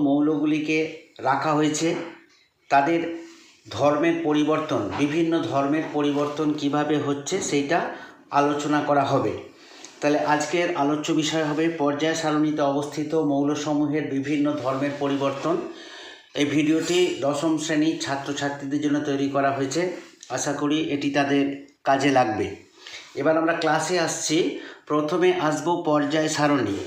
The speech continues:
পর্যায় সারণী কী? সর্বপ্রথম বিজ্ঞানী মেন্ডেলিভ মৌলিক পদার্থগুলিকে তাদের ক্রমবর্ধমান পারমাণবিক গুরুত্ব অনুসারে সাজিয়ে একটি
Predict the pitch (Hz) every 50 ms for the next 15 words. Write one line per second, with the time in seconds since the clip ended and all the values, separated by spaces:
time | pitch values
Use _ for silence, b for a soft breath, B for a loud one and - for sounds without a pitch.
0 | - - 143 151 151 143 151 165 165 165 165 160 156 156 156 151 160 156 147 -
1 | - 151 131 98 87 - - B B B B B B B B B - - 160 160
2 | 160 170 190 180 185 196 190 - 185 190 185 180 160 165 - 151 143 170 170 165
3 | 170 165 156 156 151 151 151 160 160 151 143 147 170 - - - - - 131 139
4 | 147 147 156 165 165 165 185 180 170 - - 156 156 143 160 160 160 - - 165
5 | 156 165 165 165 151 151 160 165 165 160 160 143 139 147 147 143 - 151 147 147
6 | 156 151 139 147 151 143 135 - 156 160 160 156 156 156 156 156 151 156 B B
7 | B B B B - - 139 143 151 156 156 156 160 151 147 156 151 143 - 139
8 | 147 151 143 147 - 147 147 143 143 143 139 139 151 143 143 135 - - 139 147
9 | 143 139 156 170 170 170 170 170 B B B B B - 139 135 - - 156 151